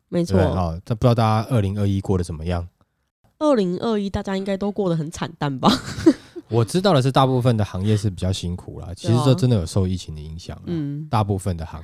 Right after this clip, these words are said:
Speaker 2: 业啦。
Speaker 1: 欸，可是二零二一年有跟到股票人是不是？
Speaker 2: 应该有赚一些吧，
Speaker 1: 对，
Speaker 2: 我觉得。
Speaker 1: 有，有跟上的人有赚一些。
Speaker 2: 嗯，有跟到房市的也有赚到，
Speaker 1: 嗯。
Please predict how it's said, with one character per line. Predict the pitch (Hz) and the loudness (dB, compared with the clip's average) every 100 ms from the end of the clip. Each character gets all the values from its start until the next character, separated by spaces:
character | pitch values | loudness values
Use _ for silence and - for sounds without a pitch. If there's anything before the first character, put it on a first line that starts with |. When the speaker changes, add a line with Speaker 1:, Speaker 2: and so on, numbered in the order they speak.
| 82 | -10
Speaker 2:
业 | 80 | -10
啦。 | 87 | -8
Speaker 1:
欸， | 180 | -8
可 | 170 - | -8 -10
是 | 180 - | -8 -4
二 | 240 | -4
零 | 165 165 | -2 0
二 | 190 170 | 0 0
一 | 180 | -2
年 | 156 135 | -4 -4
有 | 135 131 | -4 -4
跟 | - 175 | -4 0
到 | 180 | 0
股 | - 127 | 0 -4
票 | - 160 131 | -2 -2 -2
人 | - 151 | -6 -4
是 | 156 | -4
不 | 151 | -2
是？ | 156 139 135 _ _ _ _ _ | -2 -4 -6 _ _ _ _ _
Speaker 2:
应 | 151 | 0
该 | 160 160 | 4 4
有 | 95 | 2
赚 | - 98 | 0 -2
一 | 90 | -2
些 | - 82 | -6 2
吧， | |
Speaker 1:
对， | 180 151 | 4 6
Speaker 2:
我 | 131 | 4
觉 | |
得。 | 147 | 2
Speaker 1:
有， | 143 165 | 4 4
有 | 156 | 4
跟 | 196 196 | 4 2
上 | 196 202 147 | 2 0 0
的 | 120 | -2
人 | 117 127 | -4 -2
有 | 127 | -4
赚 | 123 135 | 0 -2
一 | 87 | -2
些。 | 139 139 117 | -6 -6 -8
Speaker 2:
嗯， | - | -4
有 | 104 | 2
跟 | 123 | 4
到 | 135 113 | 6 4
房 | 92 98 | 0 -4
市 | - 104 | -2 -2
的 | 85 | -2
也 | 82 | -4
有 | 82 | -4
赚 | - 82 | -6 -6
到， | 82 165 | -4 -4
Speaker 1:
嗯。 | 135 135 | -2 -4